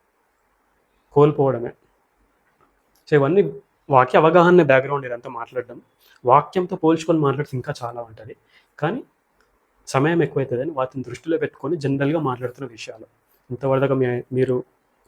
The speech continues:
కేటాయించిన మీ సమయాన్ని బట్టి వందనాలు తెలియజేస్తున్నాను. దయచేసి బైబిల్ చదవండి, అర్థం చేసుకోండి.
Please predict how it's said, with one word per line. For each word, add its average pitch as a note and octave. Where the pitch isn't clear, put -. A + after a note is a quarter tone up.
కేటాయించిన C#3
మీ B2+
సమయాన్ని C3
బట్టి B2+
వందనాలు C#3+
తెలియజేస్తున్నాను. C#3+
దయచేసి -
బైబిల్ B2
చదవండి, B2+
అర్థం B2
చేసుకోండి. B2+